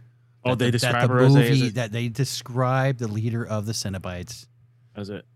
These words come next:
Speaker 2: And they descri-, they don't call Pinhead, but the, you know, when you, they, they describe the head, but the, how they talk about the body movements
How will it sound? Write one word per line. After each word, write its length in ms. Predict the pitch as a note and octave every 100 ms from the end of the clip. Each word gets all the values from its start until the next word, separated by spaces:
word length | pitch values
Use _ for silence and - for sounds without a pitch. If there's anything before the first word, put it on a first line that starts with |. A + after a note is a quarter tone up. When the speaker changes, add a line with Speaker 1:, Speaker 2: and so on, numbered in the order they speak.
| -
Speaker 2:
And 180 | A#2+ G#2+
they 160 | G#2+
descri-, 440 | G#2 G2 A2 - -
they 140 | B2+
don't 120 | C#3 G#3
call 300 | - C#4 C4+
Pinhead, 560 | - A3 B2+ F#2 F#2
but 220 | - A#2 -
the, 140 | A#2
you 260 | G#2 B2 B2+
know, 240 | B2+ A2+
when 220 | G#2 A2+
you, 100 | A2
they, 160 | G#2 A2
they 260 | G#2+ G#2
describe 380 | G#2 G#2 A2+ G#2+
the 80 | -
head, 400 | - A2 A2+ C3 - - _ _ -
but 140 | A#2+
the, 100 | A2
how 160 | G#2+ A2
they 140 | A2
talk 400 | G#2+ - A2 A#2+ -
about 460 | A#2 G#2+ G#2 G2
the 80 | G#2+
body 760 | F#2+ - F#2 G2 A2 G#2 F#2+ - _ _ -
movements 760 | G#2 A2 G2 F2+ D#2+ - -